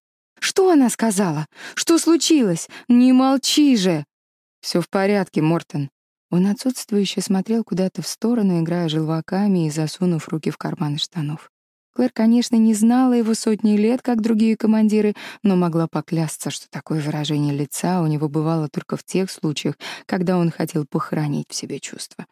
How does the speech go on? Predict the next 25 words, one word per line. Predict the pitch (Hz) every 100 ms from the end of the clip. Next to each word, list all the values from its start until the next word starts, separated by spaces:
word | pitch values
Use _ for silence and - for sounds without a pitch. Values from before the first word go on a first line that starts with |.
| _ _ _ _ _ _
Она | 185 202
негодующе | 220 202 208 214 226 196
вскинула | 185 - 214 190 180
руки | 185 220 -
и | 202
воскликнула: | 190 190 - 214 - 160 151 - - -
«Говори | 220 269 269 285 285
сейчас | 294 269 - 294 233
же, | 180 214
Атерес!» | 262 208 - 170 151 - - _ _ _
Астра | - 262 - 220
как-то | - 190 -
странно | - - 196 185
молчала | 175 170 - 185 170 160
и | 156
не | 160
пыталась | 156 170 190 196 165 -
выведать | 160 160 151 147 156
у |
него | 160 156
подробности | 151 156 160 151 147 - 160
визита | 156 151 156
в | 147
Стеклянный | - - 156 151 147
замок. | 147 151 139 143